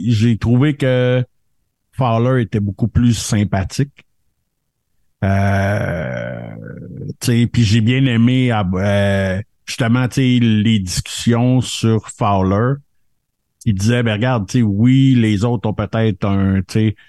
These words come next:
tu sais, lui, il est peut-être comme à son potentiel, mais il dit, tu sais, il y a des affaires que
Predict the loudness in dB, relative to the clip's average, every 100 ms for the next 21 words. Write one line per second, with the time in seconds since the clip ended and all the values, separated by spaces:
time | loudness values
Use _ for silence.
0 | _ _ _ _ _ -18 -16 -18 -20 -6
1 | -2 2 4 2 2 2 2 0 -2 -2
2 | 0 -2 -2 -2 -2 -2 -2 0 2 2
3 | 0 0 2 2 2 0 0 -2 0 0
4 | 2